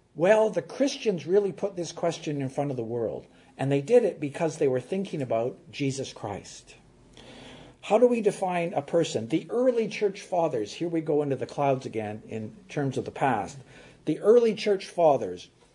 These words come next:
the medievals. Strangely enough, and this has been really forgotten, the scholarship catching up with this is good, the Renaissance humanists of all people,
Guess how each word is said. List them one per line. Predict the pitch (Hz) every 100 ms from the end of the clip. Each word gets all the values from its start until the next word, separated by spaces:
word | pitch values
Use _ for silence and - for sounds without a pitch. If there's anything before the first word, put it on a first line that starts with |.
| -
the | 139 196
medievals. | 190 175 202 196 131 - - - - - - - - - - -
Strangely | - - 220 285 277 - 233
enough, | 214 196 151 135
and | 160
this | 240
has | 175
been | 143 123 127
really | 208 233 175
forgotten, | - 127 117 101 110 127 151 - _ -
the |
scholarship | - 185 190 208 - 190 -
catching | - 180 180 - 160
up | 160 156
with | 135 127
this | 135 131
is | 117 107
good, | 110 123 131 110 110 - _ _
the | 160
Renaissance | 151 185 285 285 247 233 214 214 -
humanists | - - 247 294 277 165 95 -
of | 120
all | 113 110
people, | - 127 139 165